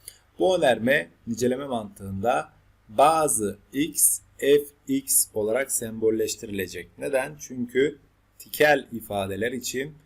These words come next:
ters E'yi kullanıyordum. Bu yüzden de ne yapacağım? Ters E'yi görmüş olduğunuz gibi sembolleştirirken tekrardan kullanmış oldum.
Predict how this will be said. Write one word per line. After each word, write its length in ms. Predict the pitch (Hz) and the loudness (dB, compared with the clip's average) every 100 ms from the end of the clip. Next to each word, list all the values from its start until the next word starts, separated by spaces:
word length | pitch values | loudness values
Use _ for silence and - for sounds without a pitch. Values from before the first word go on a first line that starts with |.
| _ _ | _ _
ters 320 | - 143 139 - | 0 0 0 -6
E'yi 340 | 104 101 127 | -6 -4 -6
kullanıyordum. 880 | - 131 127 127 127 123 123 135 143 - _ _ - | -8 -8 -6 -6 -6 -6 -2 -2 -4 -18 _ _ -12
Bu 80 | 135 | -6
yüzden 520 | 117 95 98 92 98 | -4 -6 -8 -10 -4
de 240 | 143 151 151 - | -4 -4 -12 -10
ne 60 | |
yapacağım? 540 | 120 110 95 95 120 135 | -8 -8 -10 -8 -8 -8
Ters 300 | - 123 - | -6 -6 -6
E'yi 260 | 90 98 113 | -8 -8 -2
görmüş 360 | 113 107 117 110 | 0 0 -4 -8
olduğunuz 480 | 98 101 104 104 | -10 -8 -8 -10
gibi 360 | 95 98 135 147 _ _ | -12 -2 -2 -2 _ _
sembolleştirirken 1160 | - 110 107 104 98 98 - 107 98 - 110 | -12 -10 -4 -2 -2 -6 -10 -14 -14 -14 -12
tekrardan 580 | 120 123 - 95 104 120 | -8 -10 -8 -10 -10 -10
kullanmış 480 | 110 107 104 107 - | -8 -8 -8 -10 -10
oldum. 280 | 98 87 | -10 -10